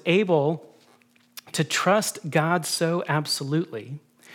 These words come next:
because God had proven himself absolutely trustworthy. Right? Again,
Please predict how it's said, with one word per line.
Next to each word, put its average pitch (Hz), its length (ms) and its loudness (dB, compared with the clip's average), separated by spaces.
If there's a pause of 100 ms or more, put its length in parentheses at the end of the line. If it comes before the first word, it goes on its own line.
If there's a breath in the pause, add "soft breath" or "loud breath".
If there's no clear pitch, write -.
(220 loud breath)
because 151 380 2
God 165 400 2
had 147 240 0
proven 190 320 2
himself 143 600 0 (100)
absolutely 156 800 2 (120)
trustworthy. 127 760 -2 (520 loud breath)
Right? 185 120 2
Again, 175 340 4